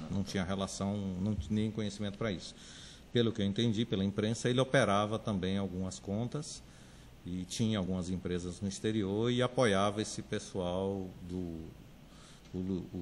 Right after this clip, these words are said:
Speaker 2: Luiz Eduardo nessas, nessa, nessa relação aí.
Speaker 1: Esse
Speaker 2: Mas não, não
Speaker 1: não
Speaker 2: me
Speaker 1: se recorda quem seja especificamente.
Speaker 2: Não,
Speaker 1: Nem
Speaker 2: eu
Speaker 1: teve
Speaker 2: cheguei a
Speaker 1: contato
Speaker 2: conhecê-lo.
Speaker 1: pessoal.
Speaker 2: Eu tive
Speaker 1: Conheceu?
Speaker 2: contato pessoal com ele lá no prédio também.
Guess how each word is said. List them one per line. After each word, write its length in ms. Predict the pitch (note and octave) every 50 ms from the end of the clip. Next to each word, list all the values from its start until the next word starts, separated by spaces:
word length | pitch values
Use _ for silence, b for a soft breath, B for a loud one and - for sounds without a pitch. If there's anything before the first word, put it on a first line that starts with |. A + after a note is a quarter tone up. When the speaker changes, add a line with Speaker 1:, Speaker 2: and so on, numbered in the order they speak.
| F2
Speaker 2:
Luiz 180 | F2+ F2+ E2+ F2+
Eduardo 800 | G2 F#2 G2 F2+ F2 F#2+ G2+ G2+ F#2 E2+ D#2 D#2 E2+ E2 D#2 D#2 D#2+ D#2+ D#2+ D#2+ D#2+ - - - - - - - -
nessas, 540 | F2 E2+ F2 F2 - - F#2 F2+ - - - - - - -
nessa, 500 | F#2 F#2 F2+ - - G2 F2+ F2 E2 - -
nessa 280 | G2 G2+ G2 - G2+ G2
relação 520 | G#2 G#2 G#2 G2 - - - F#2+ F2+ E2+
aí. 120 | D#2 D2 C#2 - B B B B B B B B
Speaker 1:
Esse 100 | F#3+ -
Speaker 2:
Mas 680 | - A2 - - - - - - - - - - - F#2+
não, 800 | F#2 F#2+ G#2 G#2 G#2 G2 G2 F#2+ F#2 F2+ F2+ F2+ F2 E2+ E2+ E2 E2 E2 E2 - - -
não 80 | - F2+ F#2+ G2
Speaker 1:
não 40 |
Speaker 2:
me 260 | G2 F#2+ F#2 F2+ E2 D#2+
Speaker 1:
se 140 | D2+ -
recorda 400 | - - - - - C3 - -
quem 120 | A2+ - A#2+
seja 180 | - B2 B2
especificamente. 840 | A2+ - - B2 - - A#2+ - - - B2+ A2+ - - - - - - -
Speaker 2:
Não, 100 | - A#3
Speaker 1:
Nem 100 | A3 G3+
Speaker 2:
eu 60 | G3
Speaker 1:
teve 120 | E3 D#3 F#3+
Speaker 2:
cheguei 140 | F#3 F3+ F#3+
a 40 |
Speaker 1:
contato 140 | F#3+ - C3+
Speaker 2:
conhecê-lo. 260 | F#3 F#3+ F#3 - C3+
Speaker 1:
pessoal. 240 | C#3 C#3 C#3 C3 A#2+ -
Speaker 2:
Eu 20 |
tive 120 | B2 B2
Speaker 1:
Conheceu? 420 | A#2 - C#3 - D3 C#3+ D#3+ F3 F3+
Speaker 2:
contato 360 | B2+ A#2+ A2 A#2+ A2+ A2 -
pessoal 360 | - A2 G2+ - - G#2 G2+ G2+
com 240 | - A#2+ A#2+ A#2
ele 400 | A2 A2+ A#2+ B2+ C#3 D3 C#3+ C3+
lá 300 | A2 G2 G2 G2+ G2+ A2 A2+
no 100 | A2 F#2+
prédio 380 | - F#2+ F#2+ F#2+ F#2 F2+ G2
também. 500 | - - B2 A#2 G2 G2+ G#2 A#2 B2+ C#3